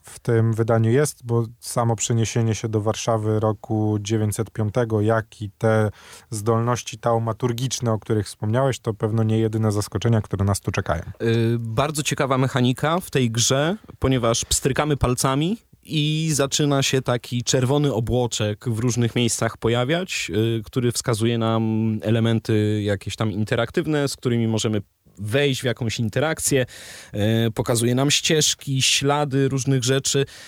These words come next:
Speaker 2: no bo dysponujemy czterema zmysłami. Jest to dokładnie umysł, serce, dotyk i mowa. E, te możliwe-, te umiejętności możemy sobie w grze rozwijać, e, z tym, jak levelujemy, no bo nie zapominajmy, jest to role pl-, playing game.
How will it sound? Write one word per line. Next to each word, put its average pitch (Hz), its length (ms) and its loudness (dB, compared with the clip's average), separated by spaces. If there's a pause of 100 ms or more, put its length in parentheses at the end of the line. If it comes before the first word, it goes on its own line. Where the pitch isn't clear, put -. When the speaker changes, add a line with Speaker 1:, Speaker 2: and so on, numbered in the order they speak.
(140)
Speaker 2:
no 156 100 2
bo 190 80 2
dysponujemy 135 800 2 (300)
czterema 120 720 0 (100)
zmysłami. 107 800 0 (200)
Jest 139 280 2
to 135 80 0
dokładnie 104 680 -2 (340)
umysł, 185 640 2 (160)
serce, 127 680 0 (120)
dotyk 110 680 -2 (160)
i 139 140 4
mowa. 104 400 0 (420)
E, 104 460 2
te 147 180 0
możliwe-, 127 380 -2 (200)
te 135 280 0
umiejętności 120 560 -2
możemy 113 280 0
sobie 98 240 -2
w 95 60 -8
grze 104 400 0
rozwijać, 107 840 0 (500)
e, 92 40 0
z - 80 -2
tym, 113 160 2
jak 104 240 -2
levelujemy, 117 800 2
no 143 160 0
bo 104 280 0
nie 104 160 -2
zapominajmy, 101 600 0
jest 98 160 -2
to 98 80 -4
role 90 220 0
pl-, 98 300 -4
playing 92 380 0
game. 156 280 0